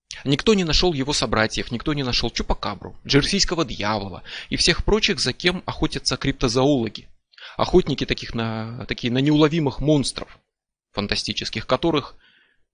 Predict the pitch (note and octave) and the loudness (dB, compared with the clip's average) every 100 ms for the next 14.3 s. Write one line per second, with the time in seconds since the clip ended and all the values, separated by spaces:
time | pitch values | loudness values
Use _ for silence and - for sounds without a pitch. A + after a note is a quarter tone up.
0 | _ _ _ _ _ A#2 D3+ C#3 - C#3+ | _ _ _ _ _ 2 2 2 0 0
1 | D3 C3+ B2 D3+ B2 A#2+ C3 D#3 D3 C3+ | 2 2 4 2 4 2 2 0 2 2
2 | A#2 A#2 A#2 G#3 - - C#3 D#3+ E3 D#3 | 2 0 0 0 0 2 2 4 2 2
3 | - - - G#2+ D3 G#3+ - - _ _ | 0 -8 -6 -4 -2 -4 -6 -16 _ _
4 | _ _ _ _ _ - - C#3+ C#3+ C3+ | _ _ _ _ _ -20 0 4 4 2
5 | - G#3 D#3 G#2 G#2+ D3+ D3 C3 B2+ B2+ | 2 2 4 0 -2 -2 -2 -4 -2 2
6 | C3 C#3 - - _ _ - - - C3+ | 4 4 2 -16 _ _ -18 -16 -2 4
7 | E3 G#3 G3 F3 E3 F#3 D3+ - E3 B2+ | 8 8 6 0 2 2 2 0 2 0
8 | G2+ - _ _ _ _ _ _ - - | -2 -12 _ _ _ _ _ _ -18 -14
9 | - C#3+ E3+ G#3 A3 - G#3+ G#3+ F3+ - | -2 2 4 4 0 2 2 2 2 2
10 | - F#3+ F#3 D#3 F3 G#3 C3+ - - _ | 2 2 2 0 -2 -2 -2 -8 -12 _
11 | - - _ _ _ - B2+ - D#3 D#3+ | -20 -20 _ _ _ 0 0 0 -2 0
12 | G3+ D#3+ C3 C3+ B2+ - C3+ A#2 - A#2+ | 0 0 0 0 0 0 2 2 0 0
13 | E3 F3+ C3+ G#2 - - - - - - | -2 -2 -6 -8 -10 -8 -8 -10 -10 -10
14 | C#2+ D2+ - | -12 -12 -18